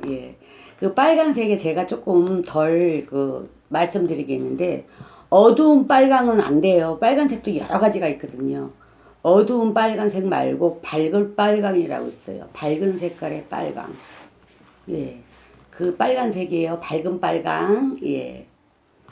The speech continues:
예, 오늘은, 예, 이제, 예, 그 이제 집을 내놨거나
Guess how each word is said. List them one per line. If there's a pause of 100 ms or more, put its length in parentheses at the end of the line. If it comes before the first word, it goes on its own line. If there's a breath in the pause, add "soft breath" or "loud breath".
(680 soft breath)
예,
오늘은,
예,
이제, (560)
예, (720 loud breath)
그
이제
집을
내놨거나